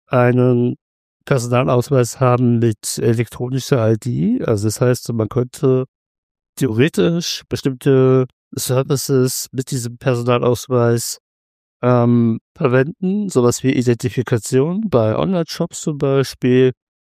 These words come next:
Tut aber kaum jemand, weil die Funktionalität so schlecht umgesetzt wurde, also nicht, ähm,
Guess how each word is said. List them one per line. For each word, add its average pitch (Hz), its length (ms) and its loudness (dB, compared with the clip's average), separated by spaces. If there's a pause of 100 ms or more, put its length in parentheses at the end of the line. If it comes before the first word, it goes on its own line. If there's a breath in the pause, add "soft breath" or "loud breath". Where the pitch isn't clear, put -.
(240)
Tut - 180 2
aber 110 300 2 (260)
kaum 127 240 -2
jemand, 135 640 -6
weil 135 440 0 (240)
die 127 80 0
Funktionalität 135 720 0
so 131 240 -4
schlecht - 540 -4
umgesetzt 120 520 -2
wurde, 113 440 0
also 113 340 0
nicht, 120 380 -6
ähm, 117 460 0